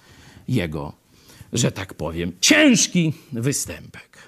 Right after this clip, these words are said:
No, takie zarzuty mu postawił prokurator ateński, pięćset osób.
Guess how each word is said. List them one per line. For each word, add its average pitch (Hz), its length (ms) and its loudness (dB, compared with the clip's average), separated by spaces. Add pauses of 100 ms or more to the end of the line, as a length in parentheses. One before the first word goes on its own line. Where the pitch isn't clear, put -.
(240)
No, 392 160 -2
takie 135 320 -4
zarzuty 98 400 -4
mu 87 120 -6
postawił 107 640 -4 (160)
prokurator 170 840 -2 (200)
ateński, 143 760 -2 (180)
pięćset 120 480 -4
osób. 175 420 0